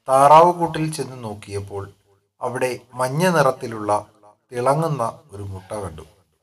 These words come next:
അത് തനി സ്വർണമാണെന്നറിഞ്ഞ് അയാൾക്കും ഭാര്യയ്ക്കും വലിയ സന്തോഷമായി. പിറ്റേ ദിവസവും താറാവ് സ്വർണമുട്ടയിട്ടു. അങ്ങനെ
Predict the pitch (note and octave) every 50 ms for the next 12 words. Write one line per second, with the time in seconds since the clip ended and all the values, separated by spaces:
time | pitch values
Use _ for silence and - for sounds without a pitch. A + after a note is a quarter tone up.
0 | _ _ _ _ _ _ _ _ _ _ _ _ _ - D3+ D3+ D#3+ E3+ D#3+ E3
1 | - - _ - D3 C#3 D3 F3 F#3+ - - E3 D3 D3 D#3+ E3 E3 E3 D#3+ D#3
2 | D3+ D3+ C#3+ C3 A#2+ A2 G#2 G#2+ A2 A#2 A#2 - - _ _ _ - A#2 B2 C3
3 | C#3+ D3+ D3+ D3+ - E3 E3 D#3 - - A2+ G#2+ G#2 A2 G#2+ G2+ G2 G#2+ A2 G#2+
4 | - - _ _ _ _ _ _ _ _ _ _ - - A#2 B2 C#3 C#3 C#3 C#3+
5 | D3 - B2 A2 G#2+ A#2 A#2+ B2 A#2+ - B2 G#2 F2+ D#2+ D#2 _ _ _ _ _
6 | _ _ _ _ _ _ _ _ _ _ _ _ _ _ _ _ _ _ _ _
7 | D3+ D3+ - - G3 G#3+ G#3 F3+ F3+ E3+ E3+ D#3+ E3 D#3+ D3 C#3 C#3+ D3+ - _
8 | - - - B2+ B2 B2 B2 B2+ C3 B2+ B2 B2 B2 B2 - - _ - - B2
9 | A#2 A#2 B2 C#3+ D3+ C#3+ B2+ A#2+ - G#2+ F#2+ F2+ F#2 - - _ _ _ _ _
10 | _ _ _ _ _ _ _ _ _ _ _ _ _ _ _ _ _ _ _ _
11 | _ _ _ _ _ _ _ _ _ _ _ _ C3+ C#3 D3+ E3+ F3+ F3 F3